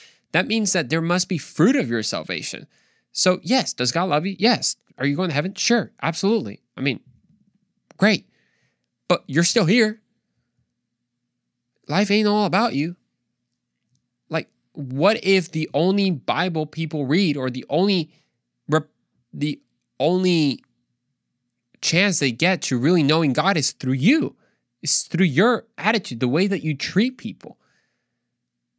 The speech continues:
That's, that's a big responsibility. But I think that that's one we can all have. I don't know. I wanna see if you enter this challenge with me. I'll be honest with you. It's been a hard week, like I said.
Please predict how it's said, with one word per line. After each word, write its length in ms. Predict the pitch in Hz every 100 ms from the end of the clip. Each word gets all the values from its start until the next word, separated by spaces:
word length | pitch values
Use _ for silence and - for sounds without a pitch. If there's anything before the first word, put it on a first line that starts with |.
| _ _ _ _ _ _ _ _ _
That's, 340 | 143 190 -
that's 260 | - 147 202
a 40 |
big 220 | 156 156 143
responsibility. 800 | 127 135 117 117 - - - _ _ _ _ _ -
But 100 | 139
I 40 |
think 240 | - 208
that 80 | 190
that's 240 | 175 165 175
one 160 | 170
we 80 | 156
can 160 | 147 135
all 240 | 156 151 - _
have. 460 | - 190 165 - _ _ _ _ _ _ _ _ -
I 100 | 180
don't 60 |
know. 200 | 180 - _ _ _ _ _ -
I 160 | 170
wanna 280 | 202 226 196
see 220 | - 185
if 100 | 156
you 140 | 151 147
enter 240 | 143 143
this 140 | 120
challenge 420 | - 127 117 117 107
with 180 | 104
me. 160 | - - _ _ _ _ _ _ _ _ _ _ -
I'll 120 | 127
be 120 | 131
honest 280 | 147 160 147
with 160 | 170 160
you. 160 | 175 - - _ _ _
It's 140 | -
been 120 | - 151
a 80 |
hard 220 | 139 147 135
week, 180 | 123
like 160 | 107 104
I 60 | 87
said. 280 | - -